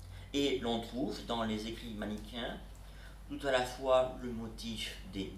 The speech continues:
deux royaumes, celui de la lumière et des ténèbres, et le mythe des trois temps,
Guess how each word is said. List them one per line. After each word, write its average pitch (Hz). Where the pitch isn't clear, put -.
deux 107
royaumes, 117
celui 107
de 98
la 92
lumière 98
et 95
des -
ténèbres, 120
et 127
le 123
mythe 147
des 147
trois -
temps, 113